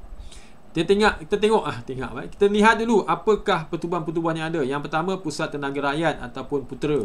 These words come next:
Ha, ni apa peranan dia? Ni dipimpin oleh Burhanuddin Al-Helmi, bekerjasama, bergabung dengan A M C J A.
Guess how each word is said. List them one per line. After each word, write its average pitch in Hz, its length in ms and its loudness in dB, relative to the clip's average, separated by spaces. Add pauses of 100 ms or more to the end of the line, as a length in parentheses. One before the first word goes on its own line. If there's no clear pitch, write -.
(160)
Ha, 110 80 -10
ni 131 160 -4
apa 123 320 -2
peranan 127 320 -4
dia? 127 160 -4 (720)
Ni 151 160 0
dipimpin 143 480 0
oleh 135 160 0
Burhanuddin 131 640 0
Al-Helmi, 131 720 -2
bekerjasama, 127 640 -2
bergabung 120 560 -2
dengan 147 320 -4
A 127 220 -6 (180)
M 123 160 -8
C 123 160 -8
J 123 160 -2
A. 147 200 0